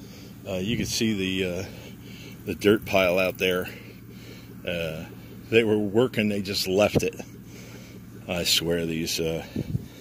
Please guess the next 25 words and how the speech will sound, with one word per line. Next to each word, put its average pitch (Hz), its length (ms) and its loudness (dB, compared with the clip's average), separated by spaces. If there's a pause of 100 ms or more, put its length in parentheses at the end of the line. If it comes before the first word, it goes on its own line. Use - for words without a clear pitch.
(380)
these, 90 280 -6
uh, 80 240 -4
contractors 92 720 0
here 95 300 -2 (1120)
that 87 180 -4
build 95 200 0
these 90 200 -6
houses 95 460 -2
are 92 80 -6
just 82 240 -8
garbage. 80 540 0 (1120)
But, 87 160 -4
um, 85 260 -2 (640)
yeah. 117 280 2 (2750)
They 107 120 -2
had 95 140 0
ripped 101 220 -4
this, 95 300 -2
uh, 87 220 0 (120)
pipe 117 280 2
out 87 140 2
of 87 60 0
the 87 80 0
ground 101 420 2
here 98 280 0